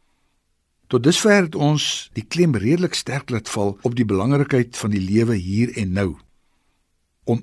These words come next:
in hierdie wêreld te leef. En nou sal ek glad nie verbaas wees as jy teen hierdie tyd begin vra, "Maar het die ewige lewe dan niks te maak met die lewe hierna nie?" Wat sê die ewige lewe van die feit dat ons almal op een of ander tyd gaan sterf?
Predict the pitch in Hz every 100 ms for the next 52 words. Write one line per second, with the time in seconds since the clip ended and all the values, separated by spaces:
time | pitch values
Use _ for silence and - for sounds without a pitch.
0 | - 190 123 117 101 95 101 107 - 87
1 | 82 76 - - _ _ _ _ _ _
2 | _ - - 117 160 208 190 - 165 170
3 | 196 170 113 110 120 - 120 113 95 107
4 | 113 120 101 113 113 113 104 101 107 -
5 | 117 107 95 _ _ _ _ 104 127 151
6 | 147 - 185 185 180 160 135 147 139 127
7 | 110 139 - - 131 113 110 117 113 104
8 | 98 101 101 95 87 85 104 78 - _
9 | _ _ _ _ _ _ - 131 - 180
10 | 160 160 151 147 147 117 107 113 107 110
11 | 104 - 127 - - 110 117 - 170 196
12 | 180 143 - 175 180 131 131 117 117 107
13 | 104 87 - 87 - -